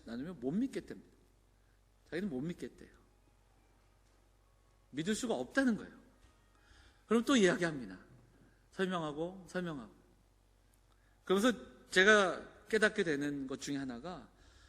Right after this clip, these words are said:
정말 어렵다는 거예요. 이게 쉬운 일이 아니, 아니죠. 가만히 생각해 보니까 저는 이제 그 친구 살아온 삶과 과정과 형편을 알잖아요. 그럴 수 있겠다.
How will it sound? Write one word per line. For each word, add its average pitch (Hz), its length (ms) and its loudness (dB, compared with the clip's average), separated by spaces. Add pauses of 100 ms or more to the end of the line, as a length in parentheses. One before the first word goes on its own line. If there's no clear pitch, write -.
(800)
정말 240 280 -4
어렵다는 156 580 -4
거예요. 87 220 -18 (1300)
이게 180 100 -2
쉬운 247 340 0
일이 196 180 0
아니, 208 340 -10 (240)
아니죠. - 380 -18 (1080)
가만히 233 280 4
생각해 240 340 4
보니까 185 600 -4 (520)
저는 202 220 4
이제 185 140 0
그 165 100 -8
친구 185 380 -4
살아온 190 340 -4
삶과 180 580 -6
과정과 160 880 -4 (320)
형편을 185 420 -4
알잖아요. 104 560 -12 (800)
그럴 202 180 -4
수 - 120 -10
있겠다. - 360 -12